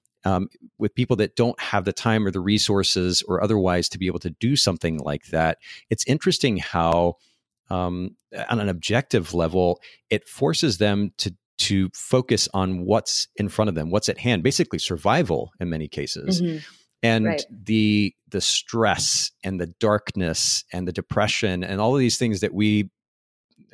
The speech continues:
Speaker 1: supposedly struggle or do struggle with, really, here in American culture where we have all of that privilege,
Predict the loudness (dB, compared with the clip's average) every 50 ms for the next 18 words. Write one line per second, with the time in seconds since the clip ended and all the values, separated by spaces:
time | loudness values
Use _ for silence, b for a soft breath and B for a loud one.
0 | -14 _ -6 -4 -2 0 0 0 0 0 -2 -2 0 0 0 2 2 2 2 2
1 | 2 0 0 2 2 2 2 2 0 0 0 0 -2 -2 -2 2 2 2 4 2
2 | 0 -2 B B B B B B B _ -2 2 2 2 4 4 2 2 2 0
3 | -4 -2 0 0 0 0 -2 -2 -2 -2 0 0 -4 -2 -2 0 2 4 2 2
4 | 2 0 -2 -4 _ -4 -4 -2 -2 -2 -2 0 -2 -4 -8